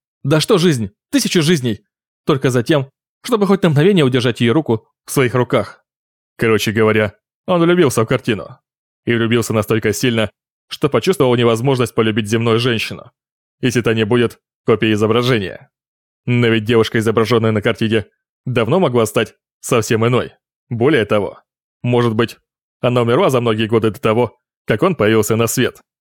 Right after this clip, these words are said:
Тем не менее, здравому смыслу вопреки, день ото дня страсть к портрету всё сильнее охватывала юношу. Он не мог уже ни есть, ни спать. Он забросил занятия, что прежде так радовали. Долгими часами просиживал перед картиной, разговаривал с девушкой.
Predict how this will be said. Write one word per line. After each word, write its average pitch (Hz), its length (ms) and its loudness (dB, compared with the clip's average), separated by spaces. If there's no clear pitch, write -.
Тем 127 160 0
не 110 100 0
менее, 123 380 -2
здравому 123 380 0
смыслу 117 320 0
вопреки, 113 480 -2
день 120 200 -2
ото 113 160 0
дня 113 180 0
страсть 117 280 -2
к - 40 -20
портрету 117 520 0
всё - 140 -4
сильнее 135 340 0
охватывала 110 460 0
юношу. 110 440 -2
Он 113 180 0
не 117 80 0
мог 117 160 0
уже 113 160 0
ни 117 40 0
есть, 113 260 -2
ни 120 60 0
спать. - 420 -6
Он 170 120 0
забросил 165 400 2
занятия, 110 540 0
что - 220 -4
прежде 120 260 -2
так 113 160 -4
радовали. 92 540 -4
Долгими 117 380 -2
часами 113 380 -2
просиживал 110 480 0
перед 104 240 -2
картиной, 110 460 -2
разговаривал 123 540 2
с 110 60 -4
девушкой. 113 540 -4